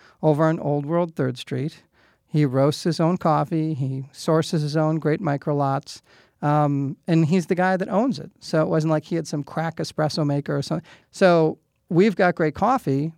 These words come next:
but we've got people here demanding great coffee. That's a match made in heaven.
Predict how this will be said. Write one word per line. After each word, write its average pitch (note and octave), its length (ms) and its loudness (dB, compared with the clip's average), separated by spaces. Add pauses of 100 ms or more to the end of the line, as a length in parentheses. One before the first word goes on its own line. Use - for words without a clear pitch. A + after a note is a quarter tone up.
but E3 80 -2
we've F3 140 4
got D#3+ 200 -2
people E3 260 -4
here E3+ 240 -2
demanding D3 680 0
great B2 300 -8
coffee. - 520 -6 (580)
That's D3+ 200 -4
a D3+ 40 -4
match C#3 260 -2
made D3 80 -2
in C#3 80 -4
heaven. F3+ 260 -4